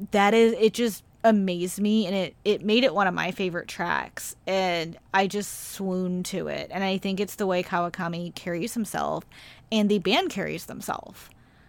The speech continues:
So the next one is one I think everyone can relate to. It's called Untitled,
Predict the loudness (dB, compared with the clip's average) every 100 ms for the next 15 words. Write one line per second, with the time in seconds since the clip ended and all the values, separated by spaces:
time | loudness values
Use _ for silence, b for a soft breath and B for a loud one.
0 | b b b b b -14 -12 -12 -10 -4
1 | 0 2 2 -2 -6 -12 -20 -6 0 4
2 | 6 6 4 0 2 2 2 -4 _ 4
3 | 6 8 6 2 2 2 -2 0 -2 -2
4 | -2 -4 -4 -4 -4 -2 -4 -4 -2 0
5 | 2 -2 -4 -6 0 0 2 0 2 2
6 | 2 -2